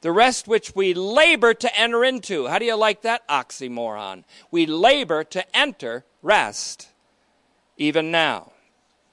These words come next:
"He who loves his life," self, suke, in other words, "will lose it," Jesus said.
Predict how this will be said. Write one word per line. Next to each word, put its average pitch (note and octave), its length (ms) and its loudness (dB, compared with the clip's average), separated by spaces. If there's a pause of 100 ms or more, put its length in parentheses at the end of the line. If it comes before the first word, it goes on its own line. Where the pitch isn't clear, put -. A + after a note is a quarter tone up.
(280)
"He D#4 220 4
who D#4+ 160 6
loves B3+ 440 4
his G3+ 220 -2
life," G3 600 2 (100)
self, G3 680 -2 (100)
suke, C4 400 -6
in A#2+ 420 -2
other B2 220 -2
words, A#2+ 400 -4 (160)
"will G#3+ 200 4
lose A#3+ 300 0
it," C3 180 -6
Jesus B2 460 -10
said. G#2 300 -8